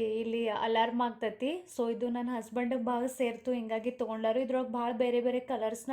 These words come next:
ಅವೈಲೇಬಲ್ ಅದಾವು. But ಪಿಂಕ್ ಕಲರ್ ಯೂನಿಕ್ ಅನಿಸ್ತು, ಹಿಂಗಾಗಿ ತಗೊಂಡಿವಿ. ನೋಡೋಣ ಇನ್ನು ಎಷ್ಟ್ ಗಂಟೆಗೆ <laughs> ಹೇಳ್ತಾರೋ. ಲಘು ಹೇಳಕ್ ತಗೊಂಡಾರು. ಚಂದ ಐತಲ್ಲ, ಕ್ಯೂಟ್ ಐತ್. But ಮತ್ತ್ ಹಿಂಗೆ ಯೂನಿಕ್ ಐತ್ ಕಲೆಕ್ಷನ್. Because ಈ,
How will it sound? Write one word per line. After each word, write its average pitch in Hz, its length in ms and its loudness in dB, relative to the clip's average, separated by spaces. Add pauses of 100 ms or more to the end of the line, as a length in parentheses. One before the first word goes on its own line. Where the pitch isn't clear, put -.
ಅವೈಲೇಬಲ್ 220 460 0
ಅದಾವು. 226 280 0
But 226 120 -2
ಪಿಂಕ್ 247 380 -4
ಕಲರ್ 254 280 0
ಯೂನಿಕ್ 233 380 -2
ಅನಿಸ್ತು, 226 320 -4
ಹಿಂಗಾಗಿ 220 360 -4
ತಗೊಂಡಿವಿ. 214 800 -4 (640)
ನೋಡೋಣ 277 300 6
ಇನ್ನು 277 240 6
ಎಷ್ಟ್ 247 180 0
ಗಂಟೆಗೆ 262 440 4
<laughs> 233 300 -2
ಹೇಳ್ತಾರೋ. 269 880 2 (580)
ಲಘು 262 300 4
ಹೇಳಕ್ 262 420 6
ತಗೊಂಡಾರು. 247 760 0 (460)
ಚಂದ 277 260 2
ಐತಲ್ಲ, 277 320 4
ಕ್ಯೂಟ್ 302 460 2
ಐತ್. 202 220 2
But 214 200 -4 (120)
ಮತ್ತ್ 240 300 -4
ಹಿಂಗೆ 247 260 2
ಯೂನಿಕ್ 262 420 2
ಐತ್ 254 180 0
ಕಲೆಕ್ಷನ್. 233 480 -2
Because 247 380 -2
ಈ, 254 140 0